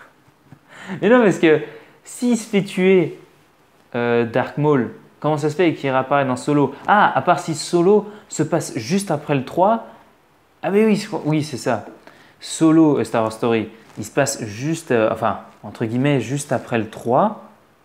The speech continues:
Et, euh, la série dont je ne me souviens plus le nom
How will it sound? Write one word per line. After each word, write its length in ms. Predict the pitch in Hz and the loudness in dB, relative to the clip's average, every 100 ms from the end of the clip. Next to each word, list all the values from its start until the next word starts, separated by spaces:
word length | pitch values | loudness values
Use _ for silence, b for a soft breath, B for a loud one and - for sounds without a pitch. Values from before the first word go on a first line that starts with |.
| _ _ _ _ _ _ _ _ b b b | _ _ _ _ _ _ _ _ b b b
Et, 240 | 127 120 117 | 2 4 4
euh, 320 | 110 107 107 | 4 4 4
la 140 | 117 | 2
série 320 | 123 147 139 | 2 2 2
dont 140 | 117 110 | 2 -2
je 100 | 110 | -2
ne 60 | |
me 80 | 95 | -6
souviens 260 | - 101 92 | -10 -14 -12
plus 160 | 131 | -4
le 80 | 139 | 0
nom 240 | 180 262 | 4 2